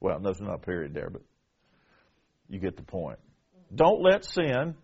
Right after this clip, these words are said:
have dominion over you. We'll, well, we, I'll save that one. We're gonna get to it in a few minutes. Verse twenty-two, But now, having been set free from sin,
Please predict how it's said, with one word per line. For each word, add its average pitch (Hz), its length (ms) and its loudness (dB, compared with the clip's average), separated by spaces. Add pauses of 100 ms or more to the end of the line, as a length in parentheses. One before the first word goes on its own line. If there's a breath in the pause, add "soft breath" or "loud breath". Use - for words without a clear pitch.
(140)
have 135 240 4
dominion 180 460 2
over 110 220 4
you. 98 300 -2 (1600)
We'll, 90 300 -2
well, 90 240 0
we, 95 340 -4
I'll 87 120 -2
save 82 320 2
that 78 160 -2
one. - 100 -12 (300)
We're 82 180 -4
gonna 87 160 -4
get - 160 -6
to - 80 -8
it 76 40 -4
in 71 40 -8
a 76 60 -12
few 85 160 -8
minutes. 78 340 -8 (560 soft breath)
Verse 123 160 8
twenty-two, 135 720 6 (880 soft breath)
But 107 200 10
now, 135 600 8
having 127 460 10
been 113 220 8
set - 520 8
free 196 260 8
from 190 260 2
sin, 110 540 -2